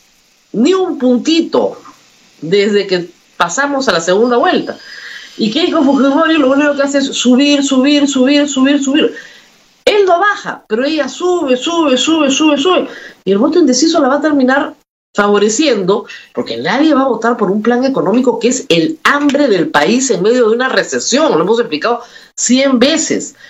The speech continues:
Un Estado propietario, un Estado gestor de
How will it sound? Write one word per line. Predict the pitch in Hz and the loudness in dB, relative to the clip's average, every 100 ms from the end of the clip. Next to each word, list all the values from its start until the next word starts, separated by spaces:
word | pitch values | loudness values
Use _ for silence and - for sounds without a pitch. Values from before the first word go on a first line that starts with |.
| - | -8
Un | - 277 | -2 0
Estado | 277 269 277 277 | 0 0 0 0
propietario, | 208 147 143 - 226 233 147 117 - _ 196 | 0 0 -2 -2 -2 0 0 0 -4 _ 0
un | 247 | 2
Estado | 247 247 269 269 269 277 277 - - _ _ | 2 0 0 2 4 2 0 -14 -20 _ _
gestor | - - 175 151 - - 302 302 302 233 | -8 -2 0 0 -2 -2 0 2 2 0
de | 180 165 | 0 -2